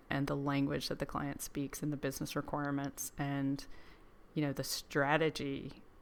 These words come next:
behind what we're doing and how that connects to the business K P Is that y-, you have. You're really strong in it,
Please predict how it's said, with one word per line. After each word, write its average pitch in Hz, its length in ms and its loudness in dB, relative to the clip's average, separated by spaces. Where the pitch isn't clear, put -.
behind 151 320 0
what 147 160 4
we're 147 100 4
doing 143 340 2
and 139 120 -2
how 143 140 0
that 139 200 -6
connects 143 500 -2
to - 140 -2
the 143 100 -2
business 139 440 -4
K 139 240 0
P 143 180 -2
Is 139 560 -4
that - 160 6
y-, 151 100 0
you 147 220 2
have. 143 580 8
You're 147 160 4
really 143 440 4
strong 143 460 6
in 139 140 0
it, 139 160 -2